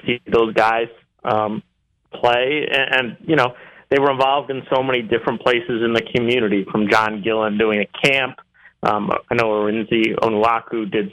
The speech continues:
some kind of local, uh, autograph signings. They were at the Syracuse Mets game. Um, they were at the Boys and Girls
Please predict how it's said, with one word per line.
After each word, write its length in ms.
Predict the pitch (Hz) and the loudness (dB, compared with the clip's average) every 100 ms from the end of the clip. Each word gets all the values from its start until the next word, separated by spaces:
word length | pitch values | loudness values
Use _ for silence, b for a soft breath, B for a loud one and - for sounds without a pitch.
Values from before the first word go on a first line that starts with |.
| - | -8
some 80 | 110 | -4
kind 220 | 120 107 | -2 0
of 100 | 101 | 0
local, 540 | 107 113 - 113 110 b b b - | 0 0 0 0 -2 b b b -2
uh, 160 | 110 107 | 0 2
autograph 600 | 117 117 113 117 113 110 _ | 0 0 -2 -2 -2 -4 _
signings. 640 | 120 117 113 110 107 107 104 | -2 0 -2 -6 -6 -6 -2
They 120 | 107 | 0
were 120 | 107 | 2
at 140 | 113 - | 0 -4
the 80 | - | -6
Syracuse 400 | 123 117 110 101 - | 0 0 0 -8 -4
Mets 300 | 113 123 - _ - | 0 0 -2 _ -2
game. 600 | 123 117 113 110 107 107 b b _ | 0 0 -2 -2 -4 -6 b b _
Um, 280 | - 101 101 | -2 0 0
they 100 | 113 | 2
were 80 | 113 | 2
at 80 | 110 | -2
the 80 | 95 | -6
Boys 420 | - 117 113 104 | 0 2 2 0
and 160 | 101 | -4
Girls 400 | 98 143 147 135 | 0 2 2 0